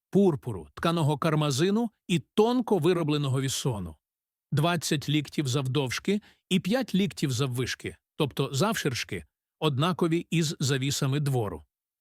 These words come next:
Їхні чотири стовпи і чотири їхні підставки мідні,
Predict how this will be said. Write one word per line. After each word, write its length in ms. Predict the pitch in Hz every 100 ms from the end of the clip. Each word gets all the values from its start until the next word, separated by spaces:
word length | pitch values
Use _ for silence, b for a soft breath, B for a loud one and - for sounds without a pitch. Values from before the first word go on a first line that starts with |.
| _ _ -
Їхні 320 | 156 196 156
чотири 340 | 147 143 151
стовпи 540 | 139 - 120 - 147 165 _ _ -
і 80 |
чотири 360 | 160 156 180 151
їхні 280 | 135 - 127
підставки 640 | 127 - 147 131 - 151 - _ -
мідні, 560 | 139 147 131 151 196